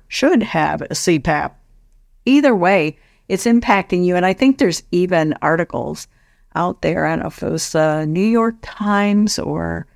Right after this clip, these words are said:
somebody like that, that had an article about people <laughs> getting sleep divorces where they're just not sleeping in the same room for one reason or another.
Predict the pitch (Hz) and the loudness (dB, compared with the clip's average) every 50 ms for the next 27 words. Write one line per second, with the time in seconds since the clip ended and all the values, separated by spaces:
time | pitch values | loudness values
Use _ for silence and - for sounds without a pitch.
0 | _ _ - _ _ _ _ - - - 202 190 185 170 160 147 151 151 151 156 | _ _ -20 _ _ _ _ -10 -2 0 2 2 4 4 4 2 2 0 0 0
1 | 156 156 151 - - 156 156 156 - - 165 160 151 160 151 - 185 185 180 165 | 0 0 0 2 2 2 4 2 2 2 2 2 2 0 -2 -2 2 2 2 2
2 | 160 156 156 147 - - - 170 175 170 - 185 170 160 156 143 156 151 151 151 | 2 0 -2 -4 -2 0 2 2 2 2 0 -2 -2 0 0 2 2 2 2 2
3 | - - - 190 190 - 180 175 175 208 196 190 160 160 156 - - - - 160 | 0 -2 -4 -4 0 0 0 0 2 0 0 0 -2 -2 -2 -4 -8 -8 -6 -4
4 | 160 180 175 - _ - 196 202 220 220 233 240 233 - 262 262 269 269 277 269 | -4 -4 -4 -4 _ -2 0 2 4 4 4 4 2 2 2 2 2 2 2 0
5 | - - - 240 208 - 156 156 156 156 156 156 - 151 151 160 156 - 165 - | -4 -8 -12 -16 -6 -2 -2 0 2 0 0 0 -2 -2 -4 -4 -2 -2 -4 -2
6 | - - 170 156 - - - - - 180 175 - 180 170 170 160 156 156 156 - | 0 0 0 0 0 -2 -4 -2 -2 -2 0 0 0 0 0 0 0 -2 -2 -2
7 | - 175 165 160 156 160 165 170 170 175 180 180 185 185 - - - - - 147 | -2 -2 -2 -2 -2 -2 -2 -2 -2 -2 0 0 -2 -4 -4 -8 -18 -6 -2 -2
8 | 139 143 151 160 170 165 165 160 160 160 160 170 165 165 160 165 160 156 160 147 | -2 0 0 0 0 2 0 0 0 -2 0 0 0 0 0 0 0 0 -2 -4